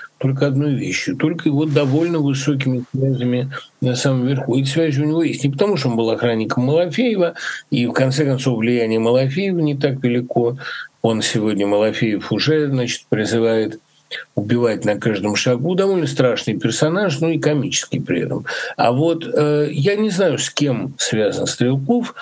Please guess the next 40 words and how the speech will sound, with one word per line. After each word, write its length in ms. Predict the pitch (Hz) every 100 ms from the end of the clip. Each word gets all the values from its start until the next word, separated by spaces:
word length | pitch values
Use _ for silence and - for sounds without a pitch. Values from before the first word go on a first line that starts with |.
| - - _
но, 160 | 143 156
видимо, 380 | 185 214 196 156
гру 380 | 131 156 214 190
пока 420 | 165 143 156 170
как-то 380 | 170 165 151 143
прикрывает 640 | 135 135 135 139 135 127
своих. 380 | - 123 95 -
В 40 |
принципе 460 | - 214 240 - 156
же, 140 | 135
мне 220 | 135 160 180
кажется, 340 | 190 143 170
у 40 |
этого 180 | 165 147
человека 460 | 135 151 151 143 151
нет 240 | 151 131
никаких 480 | 110 117 117 123 98
перспектив 600 | 113 110 120 113 117 104
ни 80 | 117
в 80 | 117
военное, 540 | 131 127 120 113 117
ни 120 | 123
в 60 | 127
мирное 440 | 135 135 143 151
время, 400 | 170 226 240 180 - - - - -
потому 360 | 147 165 196 180
что 180 | 170
он, 360 | - 190 226 190
по 80 | 160
большому 460 | 156 147 156 180
счету, 340 | 143 226 247 170
нужен 460 | 170 202 190 175
только 420 | 139 175 170 165 139
как 240 | 135 127
свидетель. 640 | - 135 135 120 - - -
Как 220 | - 131 151
участник 560 | 139 220 - 143 135
истории 400 | 117 - 131 113
уже 300 | 127 135 175
нет. 260 | 143 85